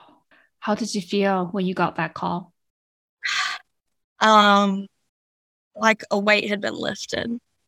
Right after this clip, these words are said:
Speaker 2: So I got to go to the attorney's office and sign the papers, and I was so pumped. I got my legal file. I didn't know how much my fees were gonna be.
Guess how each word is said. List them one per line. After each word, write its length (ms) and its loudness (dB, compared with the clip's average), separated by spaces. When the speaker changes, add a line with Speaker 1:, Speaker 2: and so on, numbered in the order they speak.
Speaker 2:
So 180 0
I 300 2
got 180 2
to 120 2
go 420 4
to 160 -8
the 140 0
attorney's 440 0
office 560 -2
and 120 -8
sign 240 2
the 60 -4
papers, 640 -2
and 240 0
I 640 2
was 200 -4
so 640 -2
pumped. 600 -8
I 120 -4
got 180 4
my 120 4
legal 340 2
file. 640 4
I 140 6
didn't 200 2
know 160 6
how 160 4
much 300 0
my 140 2
fees 320 2
were 80 0
gonna 180 2
be. 340 2